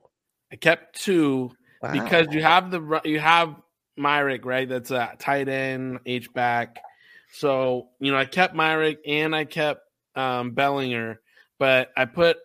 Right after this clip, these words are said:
Speaker 1: Austin Allen down and Hudson. I, I, I wasn't, I didn't see enough from Hudson to where I was like, "I gotta keep this guy. I gotta make sure I,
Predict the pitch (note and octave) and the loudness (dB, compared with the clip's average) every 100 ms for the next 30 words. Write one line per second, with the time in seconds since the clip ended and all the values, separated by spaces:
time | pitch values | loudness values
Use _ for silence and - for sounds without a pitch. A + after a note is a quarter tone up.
0 | - D3 D#3 - C#3+ C#3 C#3 C#3 A#2 B2 | 0 2 2 -2 -4 -2 -2 -4 -2 -2
1 | B2+ C3+ C#3+ B2 A#2+ A#2 A2+ C3+ - C#3+ | -2 -2 -4 -6 -6 -6 -2 -4 -4 -6
2 | C#3 B2 A#2+ A#2+ B2 A#2+ - B2+ C3 D3 | -4 -4 -8 -6 -8 -8 -6 -4 0 0
3 | D3+ C#3+ C3+ _ C#3 E3+ F3+ - D#3 C#3 | -2 -4 -6 _ 0 2 0 -2 -2 -2
4 | B2+ B2+ B2 B2+ C#3+ D3 C#3+ _ _ _ | -2 -4 -4 -4 -6 -8 -10 _ _ _
5 | _ _ _ _ - C3 B2+ B2 B2+ B2 | _ _ _ _ -2 2 4 6 4 2
6 | A#2+ A2+ B2 B2 B2+ A#2 A2+ B2+ A#2 A#2+ | 0 -2 -2 0 0 -2 -4 -8 -6 -8
7 | A#2 - A#2 A2+ A#2 A#2 A#2 A2+ A#2 A2 | -6 -2 0 0 -2 -2 -2 -2 -4 -4
8 | B2 A#2 | -4 -2